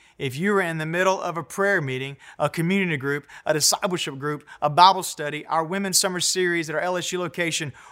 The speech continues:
What would you do if you were in the middle of that and that happened? A dude showed up with flaming eyes,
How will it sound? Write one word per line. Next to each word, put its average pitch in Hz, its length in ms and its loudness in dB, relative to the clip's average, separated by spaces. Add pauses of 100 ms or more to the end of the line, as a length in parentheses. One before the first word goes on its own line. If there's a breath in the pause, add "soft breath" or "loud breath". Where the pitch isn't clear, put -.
(100)
What 208 280 10
would 269 140 -8
you 247 140 -4
do 214 180 -4
if 190 140 0
you 190 100 -2
were 175 60 0
in 165 80 -2
the 156 80 -4
middle 196 200 0
of 185 100 -2
that 185 200 2
and 139 280 -10
that 170 340 0 (300 soft breath)
happened? 165 440 4
A 143 60 -6
dude 185 300 -6
showed 208 280 2
up 220 140 4
with 151 100 -8
flaming 214 420 -4
eyes, 185 400 0